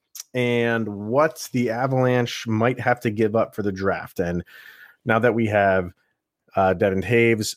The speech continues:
signed, we pretty much know our roster,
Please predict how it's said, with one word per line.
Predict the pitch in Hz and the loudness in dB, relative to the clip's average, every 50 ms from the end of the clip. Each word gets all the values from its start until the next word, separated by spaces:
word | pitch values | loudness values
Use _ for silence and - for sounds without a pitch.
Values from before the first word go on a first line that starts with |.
| - | -8
signed, | - - - - 117 113 113 113 117 113 113 113 107 - _ _ _ _ _ _ _ _ _ - | -8 -4 -2 0 0 2 2 2 2 2 2 0 -2 -6 _ _ _ _ _ _ _ _ _ -12
we | 95 98 92 92 92 90 87 _ - | -10 -8 -6 -6 -6 -8 -10 _ -20
pretty | - - - 196 170 139 | -14 -4 0 2 2 4
much | 123 107 95 - - | 4 2 0 0 0
know | 104 98 92 | 0 0 2
our | 87 85 85 | 2 0 0
roster, | 85 87 87 85 - - - 98 90 87 85 | 0 0 0 0 -2 -2 -2 -2 -2 -2 -2